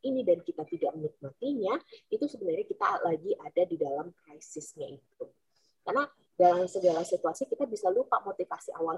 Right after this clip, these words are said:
kita dalam memasuki jenjang itu apa. Dan apa yang sebenarnya kita ingin cari. Nah, eh, mungkin kita kembali sebentar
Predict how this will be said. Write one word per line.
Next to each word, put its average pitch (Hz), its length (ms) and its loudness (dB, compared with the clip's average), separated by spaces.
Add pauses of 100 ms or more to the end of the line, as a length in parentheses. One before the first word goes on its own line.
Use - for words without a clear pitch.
kita 185 320 0
dalam 156 400 2 (320)
memasuki 170 720 -6
jenjang 160 400 0
itu 440 320 0
apa. - 400 -12 (640)
Dan 170 160 2
apa - 320 0
yang 208 160 0
sebenarnya 165 400 -4
kita - 160 -10
ingin 165 240 -8
cari. - 400 -12 (720)
Nah, 143 120 -12 (600)
eh, 196 240 2
mungkin 202 320 -4
kita - 160 2
kembali 190 320 2
sebentar 170 480 -6